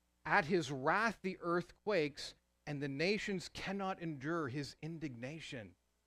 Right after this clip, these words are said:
Goes on to say, "Behold, I will gather them from all the countries to which I drove them in my anger and my wrath and my great indignation." God is angry over sin. God is angry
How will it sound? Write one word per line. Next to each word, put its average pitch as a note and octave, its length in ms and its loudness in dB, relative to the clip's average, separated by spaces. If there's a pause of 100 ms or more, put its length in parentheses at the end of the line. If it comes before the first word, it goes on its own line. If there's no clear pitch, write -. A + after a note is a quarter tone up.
(2250)
Goes A#2 160 -4
on D3 140 -2
to C3 80 -6
say, B2+ 160 -6
"Behold, D3 400 -2
I C#3 80 2
will B2+ 140 -2
gather C#3 400 0
them D3+ 160 -2
from C3 180 -8
all C3+ 200 -2
the E3 100 -4
countries C#3+ 480 -6
to C3 140 -8
which D3+ 220 -6
I D#3 100 -2
drove C3+ 360 -6
them B2 280 -4 (260)
in C3+ 120 -4
my B2 180 0
anger B2+ 440 -4
and A2+ 160 -10
my A2 140 -4
wrath B2 480 -2
and A#2 140 -8
my A2+ 180 -4
great B2 440 -8 (100)
indignation." A2 880 -10 (600)
God D#3 160 -6
is - 180 -6 (120)
angry C3 680 -4 (260)
over B2 220 -8
sin. A#2+ 260 -8
God D3+ 200 2
is C3 120 -6 (160)
angry D3 640 0